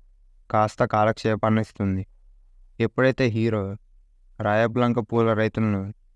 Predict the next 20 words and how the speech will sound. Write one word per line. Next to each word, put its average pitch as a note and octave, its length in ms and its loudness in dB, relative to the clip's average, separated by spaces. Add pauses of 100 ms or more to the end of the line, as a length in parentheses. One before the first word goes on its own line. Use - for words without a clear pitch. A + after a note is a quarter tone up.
(280)
జరుగుతున్న A2 520 0
అన్యాయాలపై A2 600 -2
తిరుగుబడేందుకు G#2+ 960 -2
సిద్ధపడతాడో A2 840 0 (840)
అక్కడి A#2 320 2
నుంచి G#2+ 500 0 (360)
కథ A2 420 0
కాస్త G#2+ 360 -2
వేగం G#2+ 380 0
పుంజుకుంటుంది. G2+ 680 -2 (800)
ఈ A#2+ 100 0
క్రమంలో B2 520 0
వచ్చే B2 260 0
విరామ A2+ 300 0
సన్నివేశాలు G#2+ 720 -2 (480)
పర్వాలేదు A2 420 2
అనిపిస్తాయి. G2 640 -2 (840)
అయితే A#2 240 0
ప్రథమార్థం A#2+ 720 0
వరకు G#2 420 -2